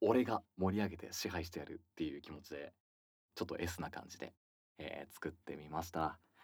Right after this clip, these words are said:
えー、結構、なので、笑ったりして、ははっとか言って、ははっとか言っててあれですけど、盛り上げたり、本人が楽しんでるようなところがたくさん出てるんじゃないかなと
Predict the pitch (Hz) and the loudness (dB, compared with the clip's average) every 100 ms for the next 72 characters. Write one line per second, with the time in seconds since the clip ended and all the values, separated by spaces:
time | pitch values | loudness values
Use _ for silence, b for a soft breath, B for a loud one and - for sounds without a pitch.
0 | b b b b b b _ _ _ 85 | b b b b b b _ _ _ 0
1 | 82 80 78 78 - 76 76 78 76 73 | 0 0 -6 -12 -14 -12 -12 -10 -10 -12
2 | _ _ 156 156 95 71 - 95 95 73 | _ _ 4 6 4 4 -2 0 0 0
3 | - - _ _ _ 87 95 127 - 160 | -6 -10 _ _ _ 6 8 8 6 4
4 | 92 - 80 - _ _ _ _ _ _ | 4 0 -4 -4 _ _ _ _ _ _
5 | _ _ - 107 131 131 - 80 - 82 | _ _ 0 2 2 -4 -6 -6 -4 -2
6 | 71 - _ - - - 87 98 - 78 | -2 -8 _ -6 -2 -2 -2 -4 -4 -8
7 | - - - - 80 - - - b b | -6 -10 -8 -4 -4 -4 -8 -10 b b
8 | b b b b _ 98 101 117 127 120 | b b b b _ 2 4 6 6 6
9 | 110 92 92 92 90 - - 131 120 90 | 4 4 4 4 4 0 2 4 4 2
10 | 85 104 98 - 139 127 117 110 104 98 | 2 2 2 0 2 4 6 6 6 4
11 | 85 78 - _ _ 98 104 107 95 80 | 2 0 -4 _ _ -2 4 4 6 4
12 | - _ _ _ _ _ - 95 - 107 | 0 _ _ _ _ _ 2 2 2 0
13 | 107 107 113 104 92 90 104 104 110 110 | 2 4 4 4 2 2 2 2 4 4
14 | 131 87 73 | 4 2 -2